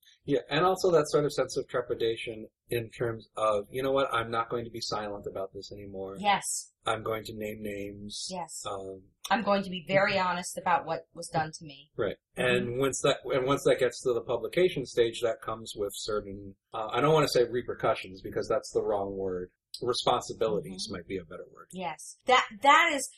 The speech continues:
Speaker 2: you know, the whole time I was writing it, shopping it around as a proposal, giving it to the editor, I was all, I could come to terms with that. I'm a writer. I, I'm used to writing and people reading my writing. But it was a very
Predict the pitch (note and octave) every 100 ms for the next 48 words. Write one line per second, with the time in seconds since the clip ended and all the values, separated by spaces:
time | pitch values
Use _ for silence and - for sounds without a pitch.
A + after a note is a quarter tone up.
0 | _ B3+ B3+ B3 B3+ D#4+ - D4+ C#4+ C4
1 | B3 B3 G3+ G3+ G3+ G3 F#3+ F#3 - _
2 | _ _ _ _ _ _ _ _ _ -
3 | - - G#3+ A3 G#3 G#3 G3 F#3 E3 F3
4 | F3 F3 F3 - - D#3+ D3+ - D3+ D3+
5 | _ _ _ _ _ _ _ _ _ _
6 | A#3 A#3+ A#3 G#3+ - G3 C#3 E3 E3 E3+
7 | E3+ - C4+ D4 D4 - D4 D4+ D4 -
8 | _ _ _ _ _ _ - B3 C4 -
9 | D4 C4 B3+ G3 F#3 D#3 D3 G3+ B3 D#4
10 | C4+ E3 D3+ F#3+ - G3 G#3 A3 A#3 -
11 | G#3 G#3 F#3 F#3 F3 E3+ F#3+ D#3+ F3 D#3+
12 | D#3 D3+ C#3+ C#3+ C3+ C#3+ - _ _ G#3+
13 | G#3+ G#3+ A#3+ A#3+ A#3+ A#3+ B3 B3